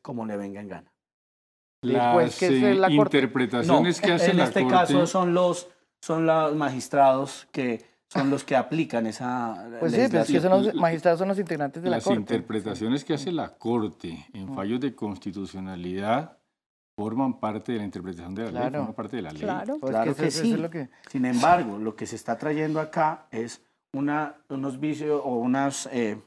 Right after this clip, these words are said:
Speaker 1: estoy con mis vicios de inconstitucionalidad, no sé por qué hoy, pero son una serie de objeciones presidenciales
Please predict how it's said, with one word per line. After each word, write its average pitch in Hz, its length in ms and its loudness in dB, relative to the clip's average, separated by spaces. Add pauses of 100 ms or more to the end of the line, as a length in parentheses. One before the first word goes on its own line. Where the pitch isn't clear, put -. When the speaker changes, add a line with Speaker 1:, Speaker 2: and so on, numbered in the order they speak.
(180)
Speaker 1:
estoy 113 340 -8
con 123 200 -4
mis 113 200 -2
vicios 113 300 -6
de 120 60 -10
inconstitucionalidad, 107 960 -10
no 110 120 -6
sé 110 80 -6
por 107 220 -10
qué 117 120 -14
hoy, 107 120 -12 (680)
pero 143 220 4
son 165 260 -2 (400)
una 185 240 2
serie 190 420 2
de 160 200 4
objeciones 147 640 0
presidenciales 135 960 -2